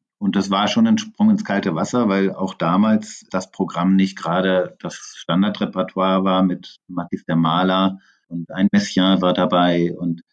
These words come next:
das habe ich ihm sehr hoch angerechnet, dass er da reingesprungen ist und sich voll hineingekniet hat, auch diese neuen Stücke, für ihn auch neuen Stücke zu lernen.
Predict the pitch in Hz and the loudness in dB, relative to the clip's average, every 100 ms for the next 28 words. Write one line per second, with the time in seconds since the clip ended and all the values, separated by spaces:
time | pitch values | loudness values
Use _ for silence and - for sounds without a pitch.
0 | _ _ _ _ - 87 - 98 110 101 | _ _ _ _ -6 -6 -6 -6 0 0
1 | 98 104 107 104 104 104 85 85 90 87 | 2 0 0 2 4 4 0 -2 -2 0
2 | 85 - 92 82 90 95 98 - 92 98 | -4 -2 -2 2 2 2 2 -2 2 4
3 | 110 110 - 107 101 101 - - 98 92 | 4 2 2 4 6 4 -4 -2 0 0
4 | - - 98 95 95 - - 95 98 95 | -2 -18 -18 -8 -8 -8 -2 0 2 2
5 | 90 104 101 - 101 98 107 101 78 80 | 4 4 2 -4 -4 -2 -2 -2 -4 -6
6 | - 92 87 87 - 208 220 117 - 110 | -10 -8 -2 0 4 4 2 -2 -6 -8
7 | - - 101 - 87 92 101 - - - | -6 -4 -2 -2 0 0 0 -4 -14 -10
8 | 95 92 95 | -4 -2 -2